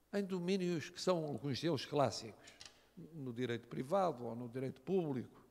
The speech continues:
ou no direito processual, ou no domínio do direito criminal,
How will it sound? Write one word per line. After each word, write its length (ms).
ou 180
no 120
direito 280
processual, 960
ou 220
no 100
domínio 400
do 340
direito 380
criminal, 720